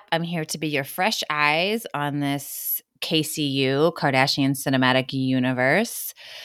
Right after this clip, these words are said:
because I'm new to pop culture, and my friends Keela and Jasmine are my pop culture guides through this journey.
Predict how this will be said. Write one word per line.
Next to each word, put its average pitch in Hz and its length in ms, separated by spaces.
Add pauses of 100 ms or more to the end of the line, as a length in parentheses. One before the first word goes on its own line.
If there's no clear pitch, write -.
(100)
because 160 260
I'm 165 240
new 175 200
to 202 120
pop 151 320
culture, 147 560 (380)
and 147 320
my 147 140
friends 147 440
Keela 131 600
and 135 140
Jasmine 131 640
are 135 160
my 135 200
pop - 260
culture 131 320
guides 135 680 (280)
through 156 300
this 143 240
journey. 143 460